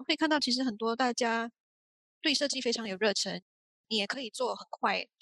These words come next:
然后不理这么多细节，然后快点完成，是可以的，然后你就不需要加班，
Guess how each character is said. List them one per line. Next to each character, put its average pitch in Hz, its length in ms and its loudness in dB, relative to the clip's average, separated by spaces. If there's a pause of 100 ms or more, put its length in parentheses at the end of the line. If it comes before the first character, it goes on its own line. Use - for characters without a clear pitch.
(140)
然 202 120 2
后 220 300 8
不 277 120 4
理 214 160 4
这 226 100 -2
么 226 120 2
多 214 180 0
细 226 240 -8
节， 185 360 -2
然 190 120 -2
后 226 80 0
快 - 140 -2
点 190 160 -2
完 180 160 0
成， - 180 -4 (580)
是 - 100 -12
可 - 180 -16
以 - 100 -20
的， - 80 -20 (140)
然 202 80 -4
后 208 200 4
你 190 80 -6
就 214 100 4
不 - 100 -2
需 208 100 8
要 175 80 6
加 175 180 0
班， - 220 -2